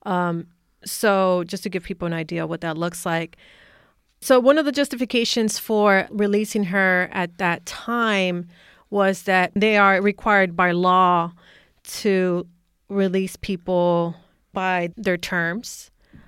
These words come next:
But we know that, um,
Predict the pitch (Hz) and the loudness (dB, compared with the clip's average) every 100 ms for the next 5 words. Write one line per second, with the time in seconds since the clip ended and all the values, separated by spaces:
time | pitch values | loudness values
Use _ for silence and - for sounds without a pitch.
0 | _ _ _ _ - 190 208 196 180 - | _ _ _ _ -12 -4 0 2 0 -4
1 | - _ _ - 190 185 175 170 165 165 | -18 _ _ -10 -4 -2 -2 -2 -2 -4
2 | 165 180 165 160 165 | -4 -6 -6 -6 -10